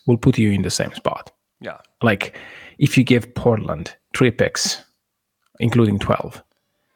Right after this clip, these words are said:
Speaker 1: for number seven, they c-, they, they can juggle for players that are better suited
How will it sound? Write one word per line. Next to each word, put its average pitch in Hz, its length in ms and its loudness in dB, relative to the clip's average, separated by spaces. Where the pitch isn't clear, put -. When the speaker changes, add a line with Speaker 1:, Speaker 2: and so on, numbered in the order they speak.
Speaker 1:
for 92 580 0
number 107 200 0
seven, 85 400 -2
they 110 120 2
c-, 104 120 -6
they, 107 260 0
they 107 220 2
can 101 220 -2
juggle - 500 -2
for - 200 -2
players 98 340 0
that 123 120 -4
are 92 240 0
better 208 240 2
suited - 460 0